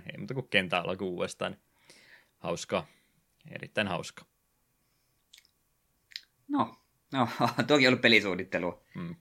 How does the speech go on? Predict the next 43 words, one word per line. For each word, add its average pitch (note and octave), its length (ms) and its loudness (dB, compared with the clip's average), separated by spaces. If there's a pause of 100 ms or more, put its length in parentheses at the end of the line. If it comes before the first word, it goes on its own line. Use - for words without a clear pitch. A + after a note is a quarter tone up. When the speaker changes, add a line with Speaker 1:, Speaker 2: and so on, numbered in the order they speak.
(140)
Speaker 2:
Ei G#2 120 0
jakseta G#2 320 2
koodata G2+ 440 2
pomotaistelua, F#2 640 0
niin F2+ 80 -4
eikö - 120 -8
tää - 160 0
ihan E2+ 180 -2
hyvä? E2+ 200 -6 (920)
Speaker 1:
Joo, E2+ 160 -8
eikä - 180 -6
se, E2+ 140 -8
et-, E2+ 120 -12 (320)
no, F#2+ 240 -4
sen G2+ 220 2
verran F#2 240 2
sinä F2+ 180 -6
pystyisin, F2 480 -8
että - 200 -4
ne E2+ 100 -2
ei E2+ 120 -2
oo, F2 120 -6 (540)
tota, E2+ 280 -6
tota, F2 280 -2 (520)
ihan F#2 220 2
arpomalla F2+ 640 0
arvottu, F#2 340 -2
että E2+ 160 -6
ne E2 80 -8
on - 60 -12
aina F2 180 -6
etukäteen F2+ 500 -2
määrätty, F2 380 -2
että F2 120 -8
jos F2 120 -10
ne F2+ 60 -6
kirjoitti F2+ 380 -6
johonkin G2+ 240 -2
paperille F#2 480 0
ylös, E2+ 280 -8
niin F#2 120 -10
sitten F2 380 -12
pysty G2 320 -10